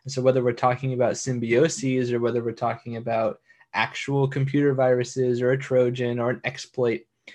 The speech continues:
you know, uh, p-, plant pathogens produce, or pests for that matter, I mean, if you're a big computer person,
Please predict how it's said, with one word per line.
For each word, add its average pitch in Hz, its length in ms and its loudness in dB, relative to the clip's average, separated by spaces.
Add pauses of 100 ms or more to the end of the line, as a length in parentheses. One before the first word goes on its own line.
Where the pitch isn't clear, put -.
(160)
you 143 120 -4
know, 113 400 0
uh, 117 300 0 (100)
p-, - 180 -10
plant 170 320 0
pathogens 139 720 -2
produce, 120 580 -2
or 135 200 0
pests 123 320 -2
for - 100 -10
that 127 200 -2
matter, 123 420 -2 (1040)
I - 20 -4
mean, 123 220 -2
if 120 140 -4
you're 143 100 4
a 135 60 4
big 139 200 0
computer 190 400 0
person, 135 540 -2